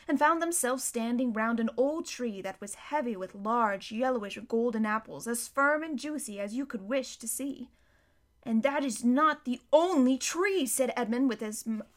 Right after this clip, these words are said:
with his mouth full of apple. "Look there, and there!" "Why,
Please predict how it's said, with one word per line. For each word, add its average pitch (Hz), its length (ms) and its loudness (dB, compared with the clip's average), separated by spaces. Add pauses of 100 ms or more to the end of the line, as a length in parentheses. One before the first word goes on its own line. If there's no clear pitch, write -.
(120)
with 226 340 -6
his 220 220 -6
mouth 226 320 2
full 226 300 -6
of 202 100 -8
apple. 247 440 -2 (280)
"Look 415 240 4
there, 392 400 4 (200)
and 392 160 2
there!" 466 440 6 (480)
"Why, 320 380 2